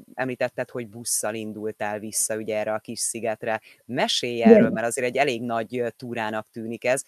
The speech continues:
Speaker 1: Igen, az egyik epizódban ugye ez be is mutatott, de mesélj pár szóban, hogy ez hogy jött mégis, miért busszal, meg hogy egyáltalán ez a távolság, ez hogy élted meg?
Speaker 2: Öm,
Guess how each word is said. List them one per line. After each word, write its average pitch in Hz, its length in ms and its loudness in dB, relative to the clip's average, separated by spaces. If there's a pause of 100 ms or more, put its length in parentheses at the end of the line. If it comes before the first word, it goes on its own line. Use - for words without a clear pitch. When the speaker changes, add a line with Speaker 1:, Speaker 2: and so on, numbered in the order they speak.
(160)
Speaker 1:
Igen, 139 200 -2
az 131 120 -2
egyik 139 240 0
epizódban 120 560 -2
ugye 120 160 -2
ez 117 120 -2
be 127 100 -2
is 120 200 -6
mutatott, 120 440 -6
de 120 80 -4
mesélj 131 320 -4
pár 110 240 -2
szóban, 113 300 -4
hogy 113 120 -6
ez 107 180 -4
hogy 131 200 -4
jött 113 140 -6
mégis, 113 360 -8
miért 117 240 -4
busszal, 131 600 2 (240)
meg 120 120 -6
hogy 120 120 -6
egyáltalán 117 520 -4 (160)
ez - 140 -12
a 120 40 -6
távolság, 120 640 0
ez 120 120 -8
hogy 110 160 -8
élted 107 360 -4
meg? 98 320 -10 (1700)
Speaker 2:
Öm, 226 960 12